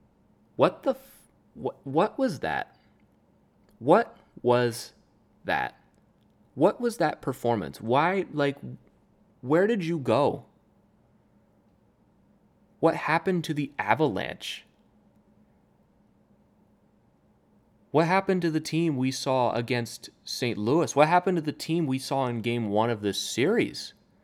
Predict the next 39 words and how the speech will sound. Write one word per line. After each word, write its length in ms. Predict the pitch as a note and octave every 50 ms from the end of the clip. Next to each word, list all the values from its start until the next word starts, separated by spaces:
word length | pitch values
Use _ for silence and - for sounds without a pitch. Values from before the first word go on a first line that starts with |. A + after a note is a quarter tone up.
| _ _ _ _ _ _ _ _ _ _ -
What 160 | C#3 E3 D#3
happened 340 | D#3 F3+ G3 F#3+ G3 F#3 E3+
to 40 |
the 80 | D3 C#3
team 260 | C3 - - D3 D#3
that 80 | C#3+ -
won 160 | A2+ A#2+ A#2+
the 60 | A2+
President's 480 | - - G#2+ C3+ - F#3+ G3+ G3+ F3+ -
Trophy? 540 | - - G#2+ F#2+ E2+ - - - - - - _ _ _ _ _ _ _ _ _ _ _ _ _ _ _ _ _ _ _ _ _ _ _ _ _ _ _ _ _ _ _ _ _ _ _ _ _ _ -
Like, 200 | B2+ C3 B2 -
I'm, 260 | E2 B2 C#3 C#3 - - - -
I'm, 300 | - B2+ D#3 F3+ F#3 - -
I'm 200 | - C3+ E3 F3+
kinda 380 | F3 - - D3+ E3+ G3+ A3+ A#3+
lost 400 | G3 D3+ C#3+ C#3+ D3 C#3+ - -
for 160 | - - D3
words 400 | C3 A2 A2+ D3 G#3+ C#4+ C4+ -
right 220 | B2+ A2 D2+ B1+ C#2+
now. 180 | E2+ B1+ B1
Like, 160 | D2+ F2+ F#2+
I 140 | - G#2 B2+
kinda 440 | B2+ - C#3+ D3+ F3 G3+ G#3 G3+ D#3+ C3+ C3+ - _ _ _ _ _ _ _
don't 340 | - C#3+ C3+ D#3 E3 - -
know 280 | B2 A#2+ B2 C3 C3+ C#3
what 420 | C3+ A#2+ A2+ B2 A#2+ - - - -
to 100 | - A2
say. 720 | - - - - - B2 C#3+ G3+ A3+ E3+ - - C#3+ - _ _ _ _ _ _ _ _ _ _ _ _ _ _ _ _ _ _ _ - _ -
Like, 140 | B2+ A#2+ -
I 80 | A#2+
really 400 | C3+ C3+ B2 C3+ D3 D#3+ F3+ F#3
just 260 | D#3+ C3 - C#3 - -
kind 340 | - - - C#3+ D3+ D3
of 80 | C#3+ C3
feel, 380 | - - - - A#2+ C3 D3 C#3+
like, 180 | C#3 A2+ - -
at 160 | A2+ A#2+ A#2
a 40 | A#2
loss 680 | G#2+ G2 F#2+ G#2 D3 F3+ D3+ - - - - -